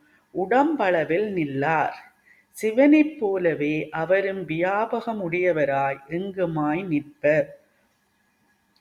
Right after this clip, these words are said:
அப்ப அணைந்தோர் என்றது இங்க ஜீவன் முத்தரை குறிக்குது. அணைந்தோர் என்றது தமிழ். அப்ப அவர்கள் சிவனை அணைந்தோர்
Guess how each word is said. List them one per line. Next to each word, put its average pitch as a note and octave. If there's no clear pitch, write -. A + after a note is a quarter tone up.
அப்ப D#3
அணைந்தோர் G3
என்றது D3+
இங்க G3
ஜீவன் F#3
முத்தரை D#3
குறிக்குது. C#3+
அணைந்தோர் D#3+
என்றது C#3
தமிழ். C#3
அப்ப -
அவர்கள் F3+
சிவனை G#3
அணைந்தோர் D#3+